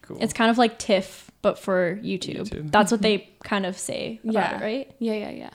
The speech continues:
Speaker 1: That's pretty cool, though,
Speaker 2: Yeah.
Speaker 1: because those creators need an outlet.
Speaker 2: For sure.
Speaker 3: Yeah.
Speaker 1: Um,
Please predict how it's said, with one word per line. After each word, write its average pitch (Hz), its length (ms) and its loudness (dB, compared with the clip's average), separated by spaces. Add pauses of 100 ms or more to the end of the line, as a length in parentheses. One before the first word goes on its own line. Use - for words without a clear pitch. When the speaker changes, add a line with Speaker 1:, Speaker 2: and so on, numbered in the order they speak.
(140)
Speaker 1:
That's 208 160 -4
pretty 196 180 -2
cool, 113 220 0
though, 320 80 0
Speaker 2:
Yeah. 262 140 4
Speaker 1:
because 123 440 0 (160)
those 120 240 0
creators 113 500 -2
need 113 280 -6 (640)
an 120 140 -4
outlet. - 500 -4
Speaker 2:
For 226 100 2
sure. 214 180 0
Speaker 3:
Yeah. 196 220 0 (600)
Speaker 1:
Um, - 300 -8